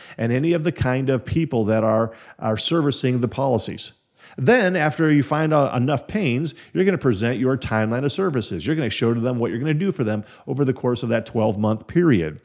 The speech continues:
And then at the end of your appointment, if you have done all of those things,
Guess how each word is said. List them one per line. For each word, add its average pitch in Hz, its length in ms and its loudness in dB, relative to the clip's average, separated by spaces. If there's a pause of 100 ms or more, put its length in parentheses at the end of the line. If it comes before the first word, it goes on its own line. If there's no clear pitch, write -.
(200)
And 160 160 0
then 202 200 2
at 139 200 0
the 196 180 -2
end 226 360 -2
of 113 160 2
your 117 140 6
appointment, 113 520 -2 (240)
if 139 180 2
you 135 60 4
have 117 220 2
done 170 180 -2
all 131 160 4
of 104 100 2
those 110 220 2
things, 147 400 -2